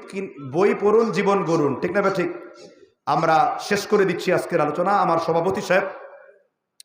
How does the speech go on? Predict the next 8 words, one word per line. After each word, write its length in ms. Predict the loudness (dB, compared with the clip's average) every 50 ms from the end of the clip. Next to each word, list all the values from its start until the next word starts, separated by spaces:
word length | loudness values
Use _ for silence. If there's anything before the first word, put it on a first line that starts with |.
| _ _ _ _ _
পরিচালক 440 | 0 0 2 4 4 2 2 2 0
মণ্ডলী, 360 | -2 -2 -2 -2 -2 -2 -4 -6 -10 -14 -18 -20 -20 _ _ _ -8
তিনি 120 | -6 -6 -4
সবার 300 | -4 -2 0 0 0 0
সমাপনী 420 | 0 -2 -2 -2 -2 -2 -2 -2
ঘোষণা 320 | -2 -4 -4 -2 -2 -2 -2
করবেন। 380 | -2 -2 -4 -2 -2 -4 -6 -8 -12 -16 -20 -20 _ _ _ _ _ _ _
আজ 320 | 0 2 2 2 0 -4